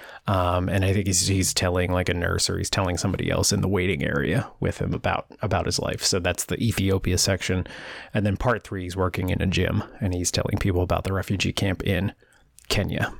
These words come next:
So those themes of adjustment, <laughs> um, and, and, like, comfort in being in a new place, but also a lot of anxiety in being in a new place, and similarities and differences,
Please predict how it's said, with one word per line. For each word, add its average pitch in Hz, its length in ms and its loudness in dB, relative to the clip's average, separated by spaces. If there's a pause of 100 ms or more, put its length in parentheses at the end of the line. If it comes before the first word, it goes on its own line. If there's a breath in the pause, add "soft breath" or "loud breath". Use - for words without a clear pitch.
(140)
So 131 400 4 (280 loud breath)
those 147 220 4
themes 151 380 4
of 123 280 2 (380)
adjustment, 127 1000 2
<laughs> - 40 -8
um, 110 800 2 (260)
and, 120 260 2
and, 131 240 0
like, 117 280 0 (260 loud breath)
comfort 170 600 4
in 156 180 2
being 156 160 4
in 156 80 4
a 156 60 4
new 156 160 4
place, 143 320 4
but 113 100 -2
also 113 260 4
a 104 60 2
lot 95 160 2
of 90 80 0
anxiety 147 720 4
in 131 120 2
being 123 200 4
in 113 120 0
a - 20 0
new 110 220 2
place, 107 420 0
and 98 180 0 (300 loud breath)
similarities 104 680 2
and 92 140 2
differences, 90 680 0